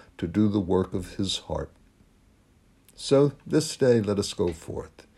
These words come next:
into whatever the day brings, attentive to the urgings of the Holy Spirit, to bring a glimpse of the kingdom of heaven into the world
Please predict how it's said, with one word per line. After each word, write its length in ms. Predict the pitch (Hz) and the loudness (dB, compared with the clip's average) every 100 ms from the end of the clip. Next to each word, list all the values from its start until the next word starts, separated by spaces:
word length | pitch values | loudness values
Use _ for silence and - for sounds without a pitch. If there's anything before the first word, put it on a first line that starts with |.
| - - - - | -20 -20 -12 -2
into 240 | 101 107 | -2 0
whatever 380 | 104 113 127 127 | 4 8 8 6
the 100 | 123 | 2
day 220 | 120 120 | 4 4
brings, 640 | 117 123 117 76 - - - - - | 4 2 2 -2 -8 -16 -18 -20 -8
attentive 580 | 101 - 135 139 87 73 | -6 0 2 2 -2 -4
to 120 | - | -4
the 160 | 95 82 | -2 2
urgings 640 | 107 107 98 82 - - | 4 4 0 -6 -8 -8
of 100 | 82 | -8
the 80 | - | -4
Holy 300 | 101 98 95 | -2 -2 -2
Spirit, 500 | - - 98 78 - _ _ _ _ _ _ _ _ _ - | -4 -2 -2 -2 -8 _ _ _ _ _ _ _ _ _ -4
to 80 | 110 | 0
bring 340 | 117 143 156 - | 6 6 6 2
a 60 | |
glimpse 640 | 117 120 143 185 202 - 110 | -2 2 4 4 0 -4 -4
of 120 | 98 | -6
the 80 | - | -8
kingdom 520 | - 143 147 147 147 | 0 2 2 2 0
of 160 | 117 - | -2 0
heaven 380 | 107 95 98 - | 0 0 -2 -2
into 320 | 117 127 - | -2 -2 -6
the 140 | 120 | -4
world 500 | 104 95 85 85 - | -4 -2 -2 -4 -8